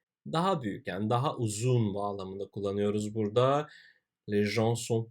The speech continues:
plus grands. Sonra bir S eklemeyi unutmadım. Çünkü gens masculin çoğul.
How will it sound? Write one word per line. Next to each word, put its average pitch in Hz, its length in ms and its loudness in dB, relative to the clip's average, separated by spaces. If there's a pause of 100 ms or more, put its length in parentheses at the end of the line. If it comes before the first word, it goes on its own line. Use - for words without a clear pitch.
plus 196 640 4 (400)
grands. 123 720 4 (720)
Sonra 104 360 -4
bir 101 200 -4 (280)
S - 320 -6
eklemeyi 101 340 -2
unutmadım. 104 760 -2
Çünkü 101 320 -8
gens 104 380 -4
masculin 120 580 -6
çoğul. 160 580 0